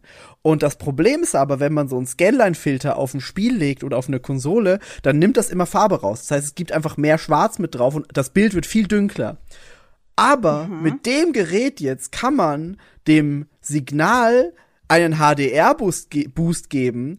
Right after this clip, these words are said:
Speaker 1: wodurch die Farben wieder greller werden, was sich dann durch diese Scanlines quasi aushebelt und man kann da wirklich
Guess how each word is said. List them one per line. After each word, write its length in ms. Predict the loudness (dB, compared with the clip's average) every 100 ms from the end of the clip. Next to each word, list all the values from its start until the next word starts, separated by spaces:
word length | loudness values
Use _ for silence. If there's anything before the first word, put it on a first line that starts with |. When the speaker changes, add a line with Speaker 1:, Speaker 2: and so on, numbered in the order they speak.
| -16 0
Speaker 1:
wodurch 300 | 2 4 2
die 100 | -2
Farben 440 | -2 2 2 0 -4
wieder 200 | -2 -4
greller 460 | -2 -2 -2 -2
werden, 480 | -2 -2 -4 -6 -10 -12 -4
was 180 | 0 0
sich 140 | -2 -2
dann 240 | 0 2
durch 320 | 2 0 0
diese 540 | -6 -6 -2 0 0 -2
Scanlines 720 | -6 2 2 4 2 0 -4
quasi 380 | -2 0 2 0
aushebelt 800 | 2 2 2 -2 -2 -2 -6 -8
und 120 | -6 -2
man 220 | -2 -4
kann 300 | -6 -4 -2
da 220 | -2 -2
wirklich 720 | -2 -2 -4 -6 -6 -8 -18